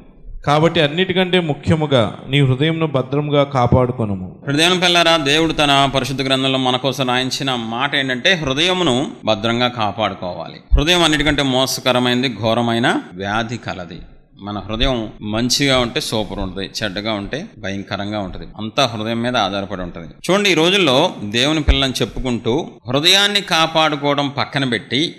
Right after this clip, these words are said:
Speaker 2: డబ్బును కాపాడుకోవడం, ఆస్తి కాపాడుకోవడం, ఉద్యోగాన్ని కాపాడుకోవడం, కొంతమంది అందం కాపాడుకోవడం, కొంతమంది వస్తువులు, "అమ్మ, నా బండి, బండి పాడైపోతే నేను భరించలే, బండికి గీత పడకూడదు", కొంతమంది బంగారం, ఇంకా రకరకాలు.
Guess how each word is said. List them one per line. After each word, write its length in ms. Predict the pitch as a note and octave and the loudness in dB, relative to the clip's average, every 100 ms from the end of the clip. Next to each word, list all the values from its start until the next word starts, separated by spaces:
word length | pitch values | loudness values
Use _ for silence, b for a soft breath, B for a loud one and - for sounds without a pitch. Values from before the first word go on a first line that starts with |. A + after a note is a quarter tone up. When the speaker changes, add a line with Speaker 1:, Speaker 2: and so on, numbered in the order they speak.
| - | -6
Speaker 2:
డబ్బును 360 | G#2+ G#2 A2+ A#2 | -6 -4 -4 -2
కాపాడుకోవడం, 580 | G#2+ G#2 G#2 F#2+ F#2+ | -2 -2 -4 -6 -8
ఆస్తి 340 | F#2+ A#2 - A2+ | -6 -6 -6 -6
కాపాడుకోవడం, 580 | G#2+ G2+ G2+ F#2 F#2 G2 | -6 -4 -6 -6 -8 -6
ఉద్యోగాన్ని 520 | A2 B2 B2+ A#2+ A#2 | -2 0 2 2 0
కాపాడుకోవడం, 720 | A2+ G#2 A2 G#2 G#2+ G2+ G2 - - - - | 0 0 -2 -2 -6 -6 -8 -12 -20 -20 -6
కొంతమంది 340 | A#2 A#2 A#2+ | -2 0 0
అందం 340 | G#2 A2+ D3 C#3+ | -2 0 0 0
కాపాడుకోవడం, 840 | C3 A2+ A2+ G#2 F#2 F#2+ F#2 F#2 | 0 0 0 -2 -4 -8 -10 -8
కొంతమంది 440 | A#2 A#2 B2 A#2+ A#2+ | -4 -2 -2 -2 -2
వస్తువులు, 640 | G#2 A2+ - D#3 B2+ F#2 - | -2 -4 -2 -2 -2 -2 -6
"అమ్మ, 180 | G#2+ B2+ | 0 2
నా 120 | B2 | 2
బండి, 420 | G#2+ A#2 C#3 C3+ - G2+ | 2 2 2 0 -2 -2
బండి 260 | A2+ C3 | 0 0
పాడైపోతే 520 | B2 A#2+ B2 A#2 A2+ A2 | 0 0 0 -2 -4 -4
నేను 180 | G#2+ | -2
భరించలే, 380 | G2+ G#2+ A2+ A#2 | -2 -2 -4 -4
బండికి 360 | G2+ A#2 B2+ B2+ | 0 0 0 0
గీత 200 | A2+ A#2+ | 2 2
పడకూడదు", 580 | A2 G#2+ G#2 G2+ G2+ G2+ b b b | 0 0 -2 -4 -6 -8 b b b
కొంతమంది 640 | - B2 C3 C3 C3 C3 B2 - - G#2 | 0 2 2 0 0 0 -2 -10 -14 -4
బంగారం, 520 | A2+ A2+ A2 F#2+ F2 - C3 | -2 0 0 0 -4 -10 -8
ఇంకా 160 | C#3 | -2
రకరకాలు. 580 | D#3+ D#3+ F3 E3 E3+ | -2 0 -2 0 0